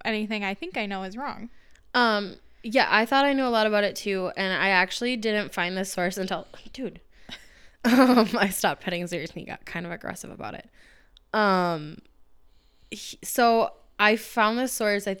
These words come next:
Speaker 2: like, almost last, actually, because I was like, "I don't really know what this is." And I had listened to another podcast via YouTube, which I do source, but, or do cite as a source. And so,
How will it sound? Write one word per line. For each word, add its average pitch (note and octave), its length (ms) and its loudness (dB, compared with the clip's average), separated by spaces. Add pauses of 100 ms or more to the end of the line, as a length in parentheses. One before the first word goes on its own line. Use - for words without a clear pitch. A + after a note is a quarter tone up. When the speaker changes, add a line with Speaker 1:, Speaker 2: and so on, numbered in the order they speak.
(140)
Speaker 2:
like, F3+ 240 -2
almost F3 340 -6
last, - 800 -8
actually, A3+ 800 -2 (540)
because G3+ 200 -4
I F#3 80 2
was F3+ 160 -4
like, F3+ 180 -6
"I F3+ 60 -8
don't F3 220 -10
really F3+ 160 -10
know E3 100 -12
what - 140 -16
this - 180 -16
is." B3+ 260 -4 (960)
And G#3 540 4
I F#3+ 100 0
had F#3+ 140 0
listened G#3 320 -2
to G#3+ 140 -4
another F3+ 400 0
podcast E3+ 720 -4
via F#3+ 320 0
YouTube, E3+ 560 -6
which E3 220 -6
I E3+ 80 -8
do E3 160 -6
source, - 480 -10 (680)
but, F3 480 2 (240)
or G3 60 0
do F#3 140 0
cite E3 440 -6 (300)
as E3 100 -6
a D#3+ 80 -10
source. C#3+ 400 -10 (720)
And F#3 460 0
so, F#3+ 560 2